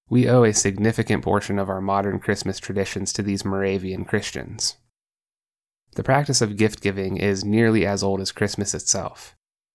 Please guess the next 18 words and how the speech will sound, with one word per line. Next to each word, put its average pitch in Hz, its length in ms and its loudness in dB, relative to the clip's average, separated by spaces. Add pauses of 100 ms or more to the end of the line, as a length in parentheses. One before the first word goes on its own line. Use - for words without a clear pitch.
(140)
but - 140 0
the 120 80 0
gifts 123 360 2
had 95 220 -6
classically 104 560 0
been 101 220 -2
given 95 320 -4 (100)
up 101 300 -2
the 104 80 -2
social 101 340 0
hierarchy, 95 840 -4
and 101 300 -2
usually 110 400 2
they 95 160 -2
waited 101 320 0
until 98 280 -4
New 95 200 -2
Year. 90 400 -6